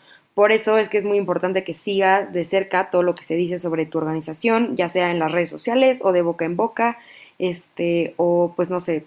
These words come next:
si lo que la gente dice en general de tu, de tu empresa o de tu servicio, de tu producto, etcétera,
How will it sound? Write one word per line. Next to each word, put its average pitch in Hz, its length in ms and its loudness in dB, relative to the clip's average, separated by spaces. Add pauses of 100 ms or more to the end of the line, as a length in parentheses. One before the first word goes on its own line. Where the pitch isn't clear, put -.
si 170 180 -4
lo 165 160 -2
que 170 80 -4
la 160 100 -2
gente 180 300 -2
dice 180 240 0
en 170 80 -6
general 170 380 0
de 175 100 -2
tu, 156 500 -4
de 160 100 0
tu 160 120 -4
empresa 233 360 -2
o 220 40 0
de 160 100 0
tu 156 120 -14
servicio, 190 340 -4
de 185 60 -6
tu 165 100 -20
producto, 190 520 -4
etcétera, 233 520 -6